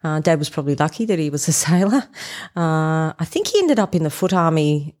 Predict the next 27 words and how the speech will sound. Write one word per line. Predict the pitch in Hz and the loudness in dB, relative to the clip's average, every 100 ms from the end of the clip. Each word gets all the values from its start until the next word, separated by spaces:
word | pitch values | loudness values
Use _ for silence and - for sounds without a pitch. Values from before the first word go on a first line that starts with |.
| - | -8
Um, | 151 143 | -6 -4
he | 135 | -4
wasn't | 143 151 | -6 -4
in | 117 | -6
the | 98 | -6
Nazi | 104 147 - | -6 -6 -6
Party, | 143 - 127 135 | -8 -8 -6 -4
I | |
don't | 131 127 - | -4 -6 -2
think, | 202 180 180 - | 0 0 -2 2
but, | 185 175 247 - 233 | 2 2 -2 -8 0
uh, | 180 160 156 156 139 | 2 4 4 4 2
in | 185 170 | 0 0
the | |
Foot | 170 196 175 | 0 2 4
Army, | 165 156 156 151 151 147 - | 4 4 2 2 2 -2 -2
um, | 147 139 139 143 139 139 139 - | 0 2 0 0 -4 -6 -8 -14
towards | - 175 170 | -2 0 2
the | 165 | 4
end | 151 | 2
of | |
the | 143 | 2
war, | 147 | 2
but | 135 143 | 2 0
he | |
was | 135 131 | 0 0
injured. | 127 127 101 | 0 0 -4